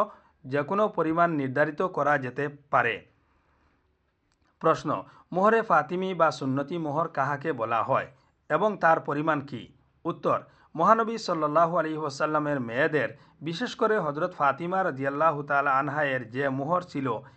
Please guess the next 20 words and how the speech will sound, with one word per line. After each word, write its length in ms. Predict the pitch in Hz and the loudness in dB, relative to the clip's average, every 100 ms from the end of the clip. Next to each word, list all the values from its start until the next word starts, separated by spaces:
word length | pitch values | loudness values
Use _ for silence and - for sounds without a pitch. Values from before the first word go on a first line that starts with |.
| _ | _
এটাকে 400 | 147 147 175 190 | -4 -2 -2 -4
মোহরে 380 | 165 143 165 180 | -4 -2 -2 -2
ফাতিমি 560 | 170 127 - 151 170 170 | 2 2 2 -4 -4 -4
বলা 340 | 120 117 113 | 0 2 2
হয়। 260 | 120 117 92 - _ _ | 2 0 -2 -12 _ _
মোহরে 280 | 156 185 214 | 0 2 2
ফাতিমির 500 | 208 147 143 170 190 | 4 2 2 -2 -4
পরিমাণ 420 | 185 160 160 170 | -2 -2 2 2
হল 280 | 147 135 110 - - - _ - | 4 0 0 -6 -18 -20 _ 0
পাঁচশত 680 | 165 196 - - 175 180 | 2 2 0 -6 0 0
দিরহাম 500 | 156 143 139 110 92 - _ | 2 0 0 -2 -4 -16 _
অর্থাৎ 500 | 139 156 151 127 - | 0 0 0 -2 -2
এক 240 | 170 202 - | -2 -2 -2
কেজি 360 | 202 185 190 190 - | -2 -2 -6 -8 -2
পাঁচশত 760 | 156 170 170 - 156 139 143 147 | 2 2 0 -4 -2 0 -4 -2
ত্রিশ 320 | 170 202 202 | -4 -4 -4
গ্রাম 360 | - 180 170 165 | 4 6 6 4
নয়শত 540 | 143 139 170 175 180 180 | 0 2 2 0 -2 2
মিলিগ্রাম 800 | 151 143 131 151 156 156 147 131 | 2 2 0 -2 0 2 2 2
রূপা 380 | 147 147 135 | 0 4 4